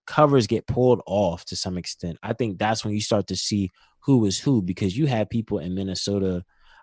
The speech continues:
I'm not sure who it was. I don't know if it was in Minnesota, but 'cause there was so much happening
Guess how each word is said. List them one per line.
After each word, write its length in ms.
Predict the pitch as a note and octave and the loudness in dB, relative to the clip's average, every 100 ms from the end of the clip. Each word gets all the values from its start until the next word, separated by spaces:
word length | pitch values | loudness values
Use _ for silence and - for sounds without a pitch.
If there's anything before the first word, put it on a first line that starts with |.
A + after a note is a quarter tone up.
| - | -4
I'm 100 | A#2+ | 0
not 200 | A#2 - | 0 -2
sure 220 | - G#2+ | -2 -2
who 240 | F#2+ C3 A#2+ | 0 2 2
it 80 | |
was. 340 | F#2 G#2 G#2 G2+ | 2 2 2 0
I 60 | C3 | 2
don't 240 | D#3+ D3 | 4 4
know 80 | A#2 | 2
if 120 | G#2 | 0
it 40 | A2 | 0
was 120 | F#2+ | -2
in 100 | F#2+ | -2
Minnesota, 440 | G2+ G#2 - G2 | -2 -2 -2 -2
but 260 | F#2 G2 E2 | -2 -4 -2
'cause 140 | B2+ B2+ | 2 4
there 80 | |
was 120 | B2 - | 4 4
so 160 | E3+ | 4
much 220 | D3 A#2 | 4 2
happening 540 | - A2 A2 - F#2 | 0 -2 -2 -4 -8